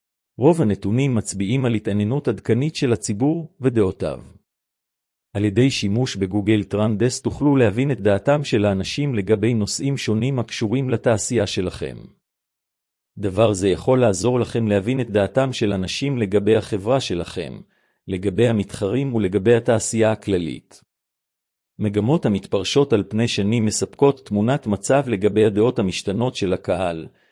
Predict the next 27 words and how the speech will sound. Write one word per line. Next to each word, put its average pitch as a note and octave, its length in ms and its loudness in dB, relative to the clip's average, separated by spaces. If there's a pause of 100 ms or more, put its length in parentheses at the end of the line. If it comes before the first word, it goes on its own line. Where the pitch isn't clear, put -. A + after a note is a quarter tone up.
(220)
לגבי F#2+ 400 2
הצמיחה A2+ 520 -2
או B2 160 2
הירידה G#2+ 460 2
של G2+ 180 -2
נושאים A#2+ 460 -2
מסוימים G#2+ 760 -2
או A#2 100 0
לגבי G#2+ 400 2
מילות A#2+ 440 0
מפתח C3 520 -2
הקשורות B2 500 -2
לענף A2 380 0
שלכם. E2+ 520 -8 (1200)
פירוש A#2 360 -2
תרשימי A2 560 0
גוגל A2 400 2
טרנס. G2 720 -4 (1040)
לפעמים B2 500 0
תרשימי A2 540 0
גוגל A2 400 2
טרנס G#2+ 540 0
עלולים G#2 420 0
לבלבל G#2 500 2
את C#3 120 -4
הצופה A2+ 400 -2
הממוצע. G2+ 600 -2